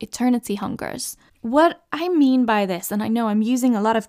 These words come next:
Christianese here, eternity hungers is a phrase that I particularly like to use.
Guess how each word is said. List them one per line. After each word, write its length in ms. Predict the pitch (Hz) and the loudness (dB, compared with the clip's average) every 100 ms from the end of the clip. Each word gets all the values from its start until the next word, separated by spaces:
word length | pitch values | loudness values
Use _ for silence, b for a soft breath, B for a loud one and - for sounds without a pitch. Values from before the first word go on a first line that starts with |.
| _ | _
Christianese 640 | - 208 - 202 180 175 | -10 -8 -6 -6 -6 -8
here, 280 | - 170 156 | -10 -8 -8
eternity 580 | - 196 - 196 196 202 | -8 -8 -4 -4 -4 -6
hungers 400 | 196 190 190 190 | -4 -4 -4 -6
is 100 | 185 | -10
a 60 | 185 | -10
phrase 320 | 190 190 185 | -8 -8 -6
that 100 | 190 | -2
I 200 | 190 190 | 0 -2
particularly 680 | - 196 196 190 185 185 185 | -6 -12 -10 -8 -8 -6 -6
like 180 | 185 - | -8 -8
to 120 | 190 | -8
use. 420 | 185 175 180 | -6 -6 -8